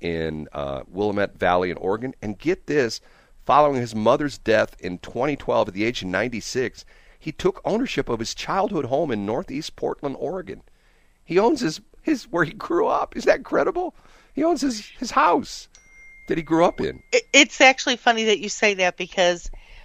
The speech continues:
Speaker 2: one of these days when I was down in Clayton, I went by my, my, uh, childhood home and put my business card on the door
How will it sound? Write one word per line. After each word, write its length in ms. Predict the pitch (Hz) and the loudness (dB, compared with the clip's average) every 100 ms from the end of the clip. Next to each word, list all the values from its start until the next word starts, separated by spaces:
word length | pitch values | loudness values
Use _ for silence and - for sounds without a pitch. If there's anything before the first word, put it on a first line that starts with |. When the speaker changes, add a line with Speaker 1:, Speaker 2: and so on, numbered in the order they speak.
| - - | -12 0
Speaker 2:
one 160 | 226 | 2
of 80 | 226 | 2
these 240 | 233 220 | -2 -4
days 400 | - 208 202 202 | 4 4 4 2
when 100 | 190 | 2
I 120 | 180 185 | 4 4
was 140 | 196 | 2
down 220 | 202 185 | 2 2
in 80 | 185 | 0
Clayton, 460 | - 196 190 165 175 | -2 0 0 -2 -2
I 100 | 185 | -2
went 320 | 185 190 - | 0 -2 4
by 240 | 190 190 | 6 6
my, 480 | 185 175 160 160 170 _ _ _ _ _ _ | 4 0 0 -4 -8 _ _ _ _ _ _
my, 300 | 185 170 170 | 2 4 4
uh, 260 | 165 151 160 | 4 2 0
childhood 580 | - 208 185 180 190 175 | 0 6 6 6 2 0
home 480 | 180 180 165 165 | 2 2 2 0
and 220 | 170 160 - | -6 -8 -6
put 180 | 214 | -4
my 140 | 185 165 | 0 0
business 360 | 160 180 170 | 2 -2 -2
card 280 | - 170 160 | 0 2 4
on 160 | 160 156 | 2 0
the 80 | 151 | -2
door 460 | 165 156 156 160 | 2 6 6 4